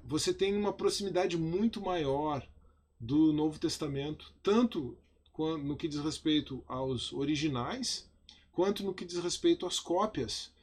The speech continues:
Você tem uma proximidade muito grande com os fatos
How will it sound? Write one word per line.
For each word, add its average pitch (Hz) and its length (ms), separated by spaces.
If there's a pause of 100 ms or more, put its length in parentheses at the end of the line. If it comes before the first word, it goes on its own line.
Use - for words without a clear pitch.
Você - 140
tem 190 100
uma 202 120
proximidade 185 560
muito 208 320
grande 175 680
com 180 420
os 180 200
fatos - 800